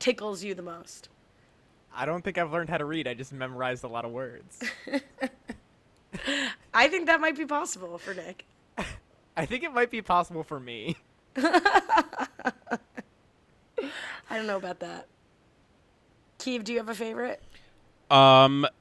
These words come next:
Speaker 3: I like the fact that, well, they both agree on, uh, horses are from outer space.
Speaker 1: Yeah.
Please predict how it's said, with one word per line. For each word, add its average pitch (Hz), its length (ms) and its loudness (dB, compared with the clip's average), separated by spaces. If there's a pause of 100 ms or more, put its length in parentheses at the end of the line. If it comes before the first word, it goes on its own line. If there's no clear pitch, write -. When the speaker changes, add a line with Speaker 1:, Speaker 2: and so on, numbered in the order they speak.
(280)
Speaker 3:
I 180 120 8
like 208 460 0
the 185 140 -4
fact 170 460 -2
that, 139 260 -2
well, 160 120 0
they 156 100 2
both 190 260 4
agree 131 600 4 (100)
on, 98 600 -6
uh, 95 280 -8
horses 110 420 -8
are 95 100 0
from 95 180 -2
outer 90 160 0
space. 104 440 -4 (640)
Speaker 1:
Yeah. 220 100 -6